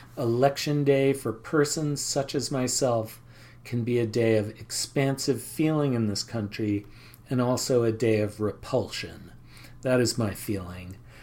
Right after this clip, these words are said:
though I do not say these things to just anyone who inquires, and would not now, except that the recollection comes back to me.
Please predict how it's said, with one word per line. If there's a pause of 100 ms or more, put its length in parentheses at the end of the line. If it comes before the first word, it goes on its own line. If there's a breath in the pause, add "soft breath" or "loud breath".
(160 loud breath)
though
I
do
not
say
these
things
to
just
anyone
who
inquires, (480 loud breath)
and
would
not
now, (440 loud breath)
except
that
the
recollection
comes
back
to
me.